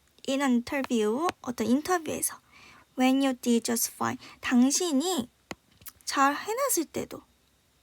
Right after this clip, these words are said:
당신이 잘 못했다고 느낄 수도 있습니다. Your feelings can mislead you into thinking things. 자, 여기까지 해석해보면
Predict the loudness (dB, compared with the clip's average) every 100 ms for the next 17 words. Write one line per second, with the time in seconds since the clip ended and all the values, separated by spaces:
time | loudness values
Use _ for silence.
0 | _ _ _ 0 2 4 2 0 -4 -4
1 | -4 -2 -2 -2 -2 -4 -4 -4 -4 -4
2 | -4 -2 -4 -6 -12 -20 -20 -20 -10 -4
3 | -2 -2 0 2 0 -2 -4 -4 -2 0
4 | 2 2 2 0 0 -2 -4 0 0 0
5 | -4 -6 -4 -4 -8 -8 -8 -8 -8 -6
6 | -2 -2 -4 -8 _ _ _ _ _ _
7 | _ _ -6 -4 -2 -2 0 0 0 -2
8 | -6 -6 -6 -8 -8 -10 -6 -2 2 2
9 | 0